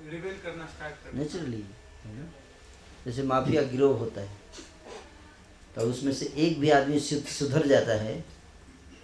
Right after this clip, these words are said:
Speaker 2: और पुलिस से मिल जाएगा, तो बाकी लोग क्या करते हैं, किसी तरह से इसको, किसी तरह से इसको सुधरने देंगे, क्योंकि अगर ये सुधर गया, तो हमारी पोल खोल देगा।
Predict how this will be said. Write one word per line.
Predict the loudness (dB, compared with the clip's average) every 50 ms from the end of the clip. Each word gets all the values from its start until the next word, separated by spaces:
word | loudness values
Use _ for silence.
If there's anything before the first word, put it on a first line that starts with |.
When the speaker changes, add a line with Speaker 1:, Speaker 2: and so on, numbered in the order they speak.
| -14 -6
Speaker 2:
और | -6 -6
पुलिस | -2 0 0 2 2 2
से | 2
मिल | 4 6 6 6 6
जाएगा, | 6 4 4 4 2 0 -2
तो | -4 -6 -8 -2
बाकी | 0 0 0 2 0 -2
लोग | 0 2 0 0 0 0
क्या | 0 0
करते | 0 0 -4 -6 -6
हैं, | -8 -6
किसी | -6 -6 -2
तरह | -2 -2
से | -2
इसको, | -2 -4 -6 -4 -2 -2 -2 -4 -8 -16 -20 -20 -20 -20 -20 -20 -20 -18 -18 -18 -18 -18 -18 -20 -20 -20 -20 -20 -20 -20 -20 -20 -20 -20 -20 -20 -20 -20 -20 -20 -20 -20 -20 -20 -20 -20 -20 -20 -20 -20 -16 -6
किसी | -4 -4 0
तरह | 6 6
से | 6 6
इसको | 6 2 0
सुधरने | 0 0 0 0 0 2 2 2 2
देंगे, | 0 -2
क्योंकि | -2 -4 -2 2 2 2
अगर | 2
ये | 2 0
सुधर | 0 -2 2 2 4
गया, | 4 4 4 2
तो | 2
हमारी | 2 2 2 0 0
पोल | -2 0 -2 -2 -2
खोल | -2 -6 -6 -6
देगा। | -6 -6 -8 -10